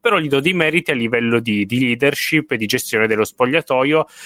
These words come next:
eh, anche per il semplice fatto che pure nei momenti peggiori, non so voi, io ho avuto l'impressione di una squadra che seguiva l'allenatore, eh, mentre invece l'anno scorso con Pirlo, dopo alcune sconfitte, di fatto la Juve è crollata a livello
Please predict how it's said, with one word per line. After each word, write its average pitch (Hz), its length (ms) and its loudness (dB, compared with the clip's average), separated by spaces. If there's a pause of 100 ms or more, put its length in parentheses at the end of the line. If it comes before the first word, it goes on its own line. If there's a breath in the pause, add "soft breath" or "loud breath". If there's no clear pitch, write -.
(220 loud breath)
eh, 139 100 -2
anche 175 300 -2
per 143 100 0
il 135 60 -2
semplice 147 360 -2
fatto 120 240 -2
che 120 240 -4
pure 220 260 2
nei 147 140 0
momenti 135 520 -2
peggiori, 117 680 0
non 123 140 -4
so 165 180 -2
voi, 143 340 2
io 156 120 -2
ho - 20 2
avuto 185 220 -2
l'impressione 110 480 -2
di 120 100 -6
una 107 100 -2
squadra 107 400 -2
che - 120 -14
seguiva 107 560 -2
l'allenatore, 98 920 0 (460 loud breath)
eh, 110 240 0
mentre 120 240 -2
invece 127 300 0
l'anno 110 220 2
scorso 110 520 0
con 120 220 -2
Pirlo, 104 480 -2
dopo 98 340 0
alcune 92 320 -4
sconfitte, 104 640 -4
di 92 100 -12
fatto - 320 -4
la 90 100 -4
Juve 98 320 0
è 110 120 -2
crollata 104 500 -4
a - 20 -2
livello 101 400 0